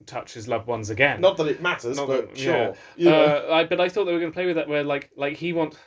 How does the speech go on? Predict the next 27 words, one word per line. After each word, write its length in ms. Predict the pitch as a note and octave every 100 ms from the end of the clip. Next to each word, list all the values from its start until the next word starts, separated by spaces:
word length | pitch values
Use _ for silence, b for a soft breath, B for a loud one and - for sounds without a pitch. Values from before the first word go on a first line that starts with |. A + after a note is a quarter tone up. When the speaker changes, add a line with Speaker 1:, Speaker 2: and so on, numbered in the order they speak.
| b
Speaker 1:
he 120 | - F3
wants 200 | E3 D#3+
to 60 |
go 160 | D3 D3+
find 360 | D3+ E3 A#3 F3+
Madeline, 560 | C#3+ C3+ C3+ B2+ B2 - _
but 240 | C#3 D#3+ D3+
now 320 | D#3+ D#3 C#3+
can't 440 | - C#3 B2+ B2
touch 320 | - D#3 -
her. 240 | - G2 F2+ _ _
Speaker 2:
Yeah. 240 | E3+ B2+ - _ D3
Speaker 1:
Um, 320 | D3+ C#3+ D3
and 120 | G#3
also 200 | D4+ D#4
when 140 | C4 A3+
they, 140 | G3+
when 180 | E3+ F#3+
he 80 | G3+
did 240 | F3 F#3+
go 140 | G#3+ G#3
find 280 | G#3+ G#3 G3+
her, 200 | G#3 G#3+
and 140 | D#3+
then 100 | D#3+
it's 120 | D#3
like, 220 | D#3+ D3+